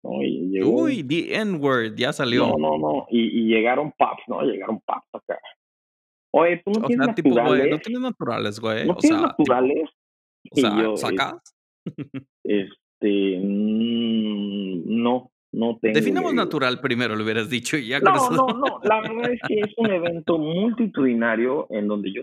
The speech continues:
Speaker 1: tenía stand de comida, tenía stand de vino. Este año no me acompañó mi mujer,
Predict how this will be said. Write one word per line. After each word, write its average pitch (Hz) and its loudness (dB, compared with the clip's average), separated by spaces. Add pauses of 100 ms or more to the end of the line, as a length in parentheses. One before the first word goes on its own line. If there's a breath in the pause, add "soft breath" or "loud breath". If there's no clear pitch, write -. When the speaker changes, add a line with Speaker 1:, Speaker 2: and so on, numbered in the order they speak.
Speaker 1:
tenía 143 -4
stand 131 -2
de 131 0
comida, 92 -6 (460)
tenía 101 0 (100)
stand 113 0
de 110 2
vino. 101 -2
Este - -4
año 156 0
no 123 0
me 165 -2
acompañó 98 -4
mi 110 0
mujer, 95 -4